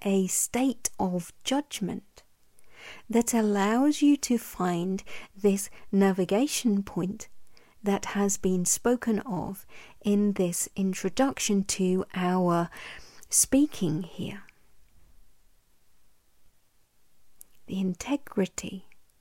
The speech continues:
of knowing that you are a being that is non-solid, living an experience of life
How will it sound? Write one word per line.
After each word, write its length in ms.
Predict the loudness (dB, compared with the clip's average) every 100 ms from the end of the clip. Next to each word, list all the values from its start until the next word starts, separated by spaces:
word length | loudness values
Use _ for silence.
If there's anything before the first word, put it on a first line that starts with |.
| _ _ _ _
of 260 | -4 -2 0
knowing 680 | 2 2 2 0 0 -4 -10 _ -20 -20 -6
that 320 | -4 -4 0
you 180 | 2 2
are 160 | 0
a 80 | -2
being 680 | 0 0 2 2 2 -2 -6 -16 -20 -2
that 280 | 0 0 0
is 680 | 4 6 6 6 4 2 0 -2 -12 -20 _ -20 -20 _ _ _ 0
non-solid, 1600 | 4 6 6 6 4 0 -14 _ -12 -4 0 2 2 0 -4 -14 -20 -20 -20 -20 -6
living 520 | 2 6 6 8 6 6
an 160 | 0 -2
experience 760 | -2 -6 -2 0 0 0 -2 -4
of 260 | -4 -4 0
life 440 | 0 2 0 -6